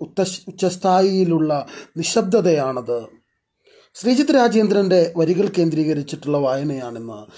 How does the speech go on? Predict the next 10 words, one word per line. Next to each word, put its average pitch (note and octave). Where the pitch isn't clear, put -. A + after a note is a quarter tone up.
ശ്രീജിത്തിൻ്റെ A#3
വരികളാണ് F#3
പങ്കുവച്ചതും. C#3
അദ്ദേഹം A3
സ്വാതന്ത്ര്യത്തെക്കുറിച്ച് G3+
ഇങ്ങനെ E3
പറയുന്നു: C3+
"ഞാനിവിടെ G#3+
വേരുറപ്പിക്കുന്ന F3+
വെമ്പലിൽ D3+